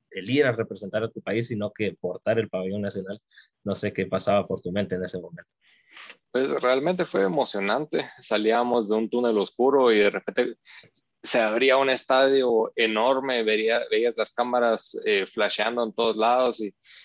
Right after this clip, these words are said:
Speaker 2: tenía, en ese caso, la delegación de,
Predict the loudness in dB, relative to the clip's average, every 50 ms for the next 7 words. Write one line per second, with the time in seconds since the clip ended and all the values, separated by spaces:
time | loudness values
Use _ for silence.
0 | _ _ _ _ _ -2 0 0 0 0 0 2 2 2 2 2 2 0 0 0
1 | -2 -2 -2 -2 -2 -2 -2 -4 -2 -2 -2 0 0 0 0 0 0 0 -2 -2
2 | -4 -4 -4 -4 -6 -4 -2 -4 -4 -4